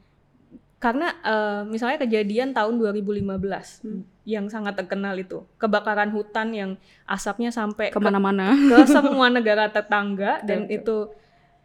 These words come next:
Speaker 1: wow, em, kerugiannya sangat besar. Dan setelah dilakukan investigasi, misalnya, em, riset oleh kumpulan C S O, asosiasi C S O, bahwa ternyata ada empat puluh, misalnya empat puluh perusahaan,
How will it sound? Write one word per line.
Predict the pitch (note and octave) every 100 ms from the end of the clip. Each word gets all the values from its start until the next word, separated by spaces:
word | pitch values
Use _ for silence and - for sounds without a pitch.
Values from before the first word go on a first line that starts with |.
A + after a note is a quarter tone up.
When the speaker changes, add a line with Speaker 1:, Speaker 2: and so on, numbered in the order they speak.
| _
Speaker 1:
wow, | - G#3 F3+ E3 - _
em, | - G3 F#3 F#3 F3+ -
kerugiannya | - G#3+ G3+ G3 G3
sangat | A3 G3 G3
besar. | G3+ F#3+ F#3 G#3+ D4+ - _ _ _
Dan | - G#3+ G#3+
setelah | A3+ A#3 G#3+ G#3+
dilakukan | G#3 G3+ G#3 G#3+ G#3 G3
investigasi, | G#3 G3+ G3 G#3 G3 B3+ B3+ A3+ A3 A3
misalnya, | G#3+ G3+ F#3+ G3+ - -
em, | G3+ G3 F#3 F#3 F#3 F#3+
riset | - G#3+ G#3 A#3+ A3+ -
oleh | G#3 G3+ G3 - _ _ _
kumpulan | - A3 G#3 G3
C | G3 A#3
S | B3+
O, | A3 C4+ - _ _
asosiasi | G3+ G3+ G#3 G3+ G#3
C | A3 G3
S | G#3
O, | A#3 C#4+ - - _
bahwa | - G#3 G#3 G#3+
ternyata | G#3+ G#3+ G#3+ A3+
ada | G#3+ G3+
empat | A3 A3 G#3+ -
puluh, | A#3 B3 A3
misalnya | G#3 G#3 F#3+
empat | F#3+ G3 G3
puluh | G#3+ G#3+ G#3+ G#3
perusahaan, | G#3 G#3 G#3+ G#3+ G#3 - G3 G3 G3